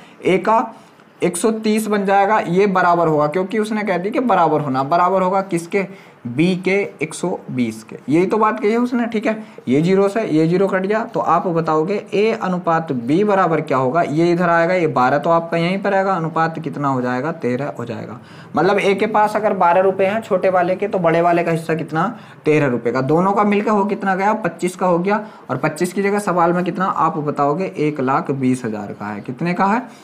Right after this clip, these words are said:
एक लाख बीस हज़ार का। कितने गुना है? इसे आप पच्चीस से काटोगे, ठीक है। पच्चीस से काटा मैंने इसको, पच्चीस चौक का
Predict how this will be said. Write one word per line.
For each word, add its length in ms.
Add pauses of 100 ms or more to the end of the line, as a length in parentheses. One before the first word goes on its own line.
(200)
एक 180
लाख 360 (280)
बीस 240
हज़ार 260
का। 160
कितने 380
गुना 180
है? 180
इसे 200
आप 300
पच्चीस 420
से 60
काटोगे, 400
ठीक 200
है। 80
पच्चीस 360
से 60
काटा 280
मैंने 240
इसको, 240
पच्चीस 320
चौक 200
का 180